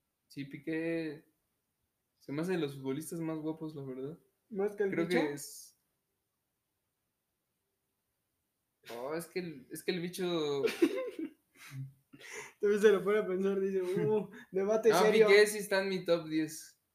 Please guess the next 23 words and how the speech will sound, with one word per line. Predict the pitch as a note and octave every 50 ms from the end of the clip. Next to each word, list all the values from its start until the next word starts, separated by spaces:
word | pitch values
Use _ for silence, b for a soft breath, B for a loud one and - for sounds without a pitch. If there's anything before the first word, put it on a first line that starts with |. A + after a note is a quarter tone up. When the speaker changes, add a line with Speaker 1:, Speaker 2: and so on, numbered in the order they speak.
| _ _ -
Speaker 2:
De | G#3+ F#3 G3 G3+ G3
Speaker 1:
de | F#3+ G3 F#3 F#3
Speaker 2:
jugadores. | A3+ G3 G#3 G3+ G#3 G3+ G#3 A3 A3
Speaker 1:
futbolistas | - - - E3+ E3+ - - F3 - -
guapos, | D#4 D#4+ E3 - D#3 D3+ -
sí. | - A4+
Speaker 2:
<laughs> | D#4+ - - A#4 G4+ G#4 G#4 - - - C4+ - _ - F4 G4 F#4+ F#4+ - - - - -
A | E3+ E3+
ver, | F3+ G3 G3 G3 G3
¿quiénes | F#3+ G3+ G3+ G3 G3 F#3+ F#3+
son | F#3+ F3+ F3+ F3+ F3
tus | F3 E3 D3+ -
top | E3+ E3 D#3
diez? | D#3 D#3+ D#3 D#3 D#3 D#3+
A | D3
ver. | C#3+ C#3+ _ _ _ _ _ _ _ _ _ _ _ _ _ _ _ -
Speaker 1:
En | - C#3
el | C#3 C#3 C#3+
uno, | D#3 F3+ G#3+ A3 E3+
Cristiano. | E3 C#3 C3+ C3+ - C#3+ C3+ C3 C3 C3 - _ _ _ _ _ _ -
Speaker 2:
Ajá. | D#3 D3+ D3+ E3+ D#3+ D#3+ - - -
Speaker 1:
Luego, | - C3 C#3 D#3 E3+ F3 F#3+ G3+ A3 C4 C4 - - - - - - _ _ _ _ _ _ _ _ _ -
eh... | - A#2 A#2+ A#2 A#2 A#2+ A#2+ A#2+ A#2+ B2 B2 B2 B2 A#2 A#2+